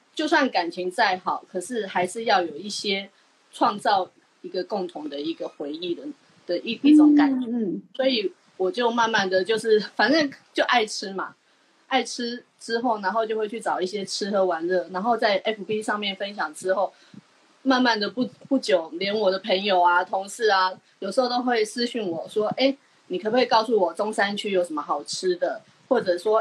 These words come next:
Speaker 1: ：“哎，你这一次的那个宜兰花东之旅，你的行程表可以给我吗？” <laughs> 就会来问这，类似这样的问题。
Speaker 2: 直接要行程表。
Speaker 1: 对，对，对，就还蛮有趣的。
Speaker 2: 太可爱了。
Speaker 1: 所以就后来就想说：“哎，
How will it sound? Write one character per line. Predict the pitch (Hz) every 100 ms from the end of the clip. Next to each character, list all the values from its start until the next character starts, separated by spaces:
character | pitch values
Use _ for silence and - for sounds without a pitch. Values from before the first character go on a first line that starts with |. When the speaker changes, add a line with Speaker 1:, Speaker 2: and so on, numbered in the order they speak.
| 233
Speaker 1:
：“哎， | 311
你 | 240 214
这 | - 285
一 | 285
次 | 302
的 | 254 226
那 | 247
个 | 233
宜 | 214 208
兰 | 202 190
花 | 226 214
东 | 220 220 226 - _ _
之 | - 247
旅， | 220 180 151
你 | 190
的 | 190
行 | 190 214
程 | 240 220
表 | 208 160
可 | 196
以 | 180
给 | 175 165
我 | 175 160
吗？” | 113 127 - 202 339 339 -
<laughs> | - 262 -
就 | 415
会 | 370
来 | 262 226
问 | 294 269 247
这， | 277 - -
类 | 554
似 | 508 640
这 | -
样 |
的 |
问 | 359
题。 |
Speaker 2:
直 | 320
接 | 392
要 | 403 381
行 | 359 277
程 | 285 254 254
表。 | 277 254 214 220 - _
Speaker 1:
对， | 427 392
对， | 370 359
对， | 381 311 254 262 -
就 | 381 -
还 | 262 233
蛮 | 226 330
有 | -
趣 |
的。 | 220
Speaker 2:
太 |
可 | 233
爱 | 254
了。 | 208 190 208 -
Speaker 1:
所 | - 320
以 | 277 247 262
就 | - 285 269 _
后 | 349 285
来 | 226
就 | 262
想 | 277 196
说： | 214 277
“哎， | - 370